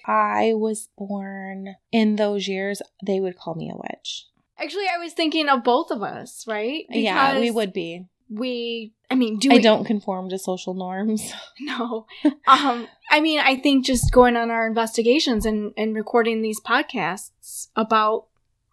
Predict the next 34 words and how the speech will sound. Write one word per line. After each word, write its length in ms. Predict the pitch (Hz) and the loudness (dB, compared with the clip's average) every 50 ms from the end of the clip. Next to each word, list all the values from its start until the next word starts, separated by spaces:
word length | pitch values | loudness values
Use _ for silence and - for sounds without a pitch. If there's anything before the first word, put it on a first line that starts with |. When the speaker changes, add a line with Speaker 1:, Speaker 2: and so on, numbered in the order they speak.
| - 220 | -12 -2
Speaker 2:
ghosts 640 | - 247 240 254 269 254 240 - - - - - - | 2 6 6 6 6 4 2 -8 -10 -14 -14 -10 -6
and, 440 | 240 233 226 220 214 214 214 214 214 - _ _ _ | -4 -4 -4 -4 -8 -8 -10 -12 -14 -16 _ _ _
you 140 | - 233 226 | 0 2 4
know, 60 | 214 | 4
Speaker 1:
Absolutely. 800 | 214 220 220 220 208 196 202 190 196 202 190 185 185 190 196 202 196 _ - | 4 2 2 2 2 2 2 0 0 -2 -2 -2 -4 -4 -8 -10 -12 _ -6
Speaker 2:
and 140 | 226 226 | -4 -2
the, 120 | 220 214 - | -2 -2 -2
and 140 | 214 214 214 | 0 0 0
the 100 | 214 214 | 2 4
other 220 | 240 294 330 320 | 6 6 6 4
podcast 640 | 277 254 240 220 202 - - 208 202 214 208 - - | 0 0 -2 -2 -2 -2 -6 -8 -8 -8 -10 -12 -12
where 140 | 220 214 214 | -12 -10 -8
we 120 | 214 220 | -8 -8
do 280 | 208 226 220 220 220 214 | -8 -6 -8 -8 -8 -8
true 200 | - - 233 220 | -6 -4 -4 -4
crime, 600 | - - 311 339 339 311 277 247 233 214 208 202 | -4 -2 0 0 2 2 2 2 0 0 -4 -6
and 400 | - - 208 214 214 196 - - _ _ _ _ | -6 -6 -6 -8 -8 -10 -12 -16 _ _ _ _
we 260 | - 240 226 240 233 | -4 0 4 4 6
would 180 | 226 226 220 202 | 6 6 6 4
be 140 | 226 226 220 | 4 0 -2
thought 340 | - 220 208 208 - - | 0 -2 -2 -2 -2 -4
to 100 | - - | -4 -8
be 440 | 226 220 226 214 214 220 220 226 240 _ _ _ _ _ _ _ _ _ _ - - | -6 -4 -4 -4 -4 -6 -8 -10 -12 _ _ _ _ _ _ _ _ _ _ -2 0
abnormal. 720 | 214 214 214 226 226 226 247 247 214 185 190 202 220 _ _ _ _ _ _ | 0 2 2 0 0 0 2 0 0 0 -2 -6 -10 _ _ _ _ _ _
Speaker 1:
So 400 | - - - 311 302 302 311 294 | -6 0 4 6 6 6 6 2
I 180 | - - 320 285 | 0 0 -2 -2
do 280 | 240 269 294 320 370 | 0 -2 -2 0 -2
think 200 | 381 508 539 523 - | -2 -4 -6 -4 -4
it's 200 | 453 480 - - | -4 -4 -6 -12
really 340 | 214 233 247 240 240 233 220 202 185 - | -8 -6 -6 -6 -6 -8 -10 -12 -14 -12
weird 560 | - 185 180 180 185 214 226 240 254 277 262 294 - _ _ - - - - _ _ _ - | -12 -10 -8 -6 -4 -4 -2 -2 -2 -4 -4 -8 -10 _ _ -20 -20 -20 -20 _ _ _ -6
that 640 | 214 220 226 214 208 202 202 208 214 - - - - - - _ _ _ _ _ _ _ - - - | 0 2 4 4 4 2 0 0 -2 -4 -4 -6 -10 -10 -10 _ _ _ _ _ _ _ -12 0 6
Lorraine 580 | 262 262 262 254 285 285 302 339 349 349 311 247 | 6 8 8 8 8 8 8 8 6 6 6 6
Warren 480 | 226 220 220 214 226 233 247 254 247 | 6 4 2 2 2 4 4 4 2